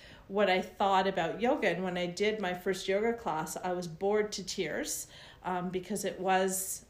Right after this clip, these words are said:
very much more like a restorative type class. And so I didn't bother with it. And, um, then, uh,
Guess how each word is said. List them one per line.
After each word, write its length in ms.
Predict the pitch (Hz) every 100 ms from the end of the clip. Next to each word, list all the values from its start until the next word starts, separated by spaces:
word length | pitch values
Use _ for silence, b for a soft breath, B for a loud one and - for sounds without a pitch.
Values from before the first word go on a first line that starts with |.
| -
very 420 | 180 180 190 185
much 420 | 190 180 - - 180
more 260 | 190 185 185
like 240 | 180 180
a 60 | 175
restorative 720 | 170 170 - 180 185 180 175
type 320 | - 180 -
class. 680 | - - 170 151 165 - - B B B B B B
And 140 | 233
so 200 | 226 233
I 100 | 226
didn't 640 | 214 247 240 247 - - -
bother 340 | - 208 240 302
with 280 | 214 214 165
it. 500 | 151 - - - -
And, 580 | 208 202 202 208 208 208
um, 460 | 202 190 190 190 190 - - - - - - - - - 226
then, 520 | 190 226 233 240 - -
uh, 400 | 196 185 180